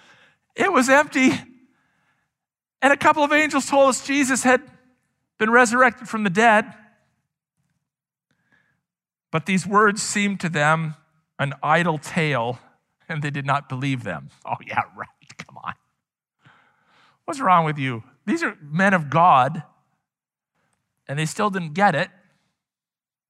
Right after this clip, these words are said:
But Peter rose and ran to the tomb, so I like his enthusiasm there.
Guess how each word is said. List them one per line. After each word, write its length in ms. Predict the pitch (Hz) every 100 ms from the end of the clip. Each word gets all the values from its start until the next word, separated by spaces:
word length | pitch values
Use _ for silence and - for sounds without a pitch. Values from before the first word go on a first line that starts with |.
| _ _ _ - -
But 160 | 151
Peter 300 | - 220 226
rose 420 | 165 156 170 165
and 180 | 151 127
ran 300 | 147 180 190
to 80 | 180
the 100 | 175
tomb, 400 | - 135 131 170
so 120 | 151
I 60 | 127
like 200 | 139 139
his 140 | 135
enthusiasm 800 | 123 - 143 127 113 110 110 107
there. 280 | 101 127 143